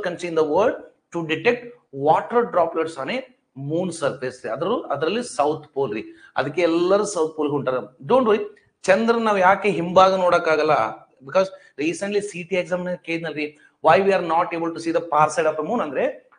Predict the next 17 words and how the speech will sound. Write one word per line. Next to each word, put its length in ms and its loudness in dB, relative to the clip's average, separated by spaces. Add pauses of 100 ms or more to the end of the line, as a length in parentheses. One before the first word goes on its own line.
(100)
ಯಾಕೆ 300 4
ನಾವು 200 -4
ಚಂದ್ರನ 320 0
ಹಿಂಭಾಗವನ್ನು 600 2
ನೋಡ್ಲಿಕ್ಕೆ 460 -2
ಆಗಲ್ಲ 280 4 (500)
ಭೂಮಿಯಿಂದ 460 -4
ಅಂತ 160 -6
ಹೇಳಿದಾಗ 240 -2
ಅದನ್ನ 340 -4
explain 340 -8
ಮಾಡಿ, 160 -2
ಮೂನ್ 320 -2
ಅಂತ 140 -2
ಬಂದಾಗ 220 0
explain 280 -8
ಮಾಡ್ತೇನೆ 320 -8